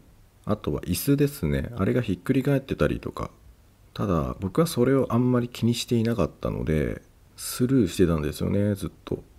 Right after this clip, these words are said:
特にこの頃、処方されてる薬が合ってなかったみたいで、ずっとまどろんでいるような状態。それも自覚がなくて、他の人に指摘されて気づいたんで、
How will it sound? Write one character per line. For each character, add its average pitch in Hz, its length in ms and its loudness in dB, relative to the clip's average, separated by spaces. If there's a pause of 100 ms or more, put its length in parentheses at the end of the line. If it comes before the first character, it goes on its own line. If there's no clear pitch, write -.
(400)
特 104 240 0
に 73 160 2
こ - 160 -2
の 120 100 2
頃、 80 580 0 (200)
処 107 80 0
方 151 220 -2
さ 147 180 0
れ 147 80 -2
て 143 100 -2
る 127 120 -2
薬 147 760 -4
が 135 200 -4
合 127 40 0
っ 147 80 -4
て 90 140 -2
な 87 100 2
か 80 80 -4
っ 71 80 -6
た 73 100 -4
み 69 100 -2
た 65 120 -4
い 65 60 -6
で、 78 360 -2 (400)
ず 98 140 -4
っ 101 40 -6 (180)
と 123 240 2
ま 101 140 4
ど 131 120 6
ろ 143 140 4
ん 120 40 2
で 87 60 2
い 82 80 4
る 76 100 2
よ 76 140 2
う 67 60 0
な 57 100 -4
状 71 220 -2
態。 65 340 -6 (400)
そ - 240 -4
れ 110 80 2
も 110 180 0
自 87 160 -2
覚 139 280 0
が 143 260 0
な 139 140 0
く - 100 -12
て、 71 440 2
他 117 220 -2
の 143 140 4
人 143 260 0
に 82 100 4
指 - 120 -2
摘 - 240 0
さ 87 140 0
れ 85 100 2
て 82 100 -6
気 - 120 -6
づ 90 180 2
い 69 60 -2
た 64 140 -6
ん 60 120 -6
で、 69 400 -4